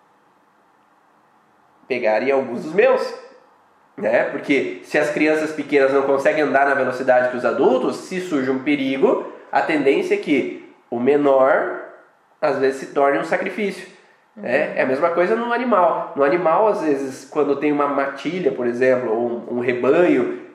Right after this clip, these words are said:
Speaker 1: por exemplo, de búfalos, quando eles estão em algum lugar e os leões vão atacar, eles vão ter uma tendência de atacar o mais fraco, o menor,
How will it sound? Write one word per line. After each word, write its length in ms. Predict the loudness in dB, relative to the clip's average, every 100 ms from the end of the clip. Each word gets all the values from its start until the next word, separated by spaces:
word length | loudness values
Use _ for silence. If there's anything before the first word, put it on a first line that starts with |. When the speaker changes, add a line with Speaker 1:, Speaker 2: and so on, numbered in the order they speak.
| -4
Speaker 1:
por 100 | -2
exemplo, 180 | 0 -4
de 80 |
búfalos, 600 | -6 -2 -2 0 0 0 -4 -14 -20 -20 _ -4
quando 280 | 0 4
eles 240 | 2 2 -4
estão 500 | -10 -6 2 2 4
em 80 | 0
algum 260 | 2 2
lugar 420 | 4 4 4 4
e 60 | 0
os 140 | -2
leões 500 | 0 2 4 2 0 0
vão 360 | 0 2 4
atacar, 640 | 2 2 0 2 2 0 -2
eles 160 | -4
vão 160 | -2 0
ter 80 | 0
uma 200 | 0 0
tendência 600 | -2 -2 -4 -6 -6 -4
de 80 |
atacar 560 | 0 0 0 0 0 2
o 220 | 2 2
mais 240 | 0 -2 2
fraco, 440 | 2 2 0 -4 -6 -16 -12
o 60 | -6
menor, 640 | -2 2 2 2 -2 -10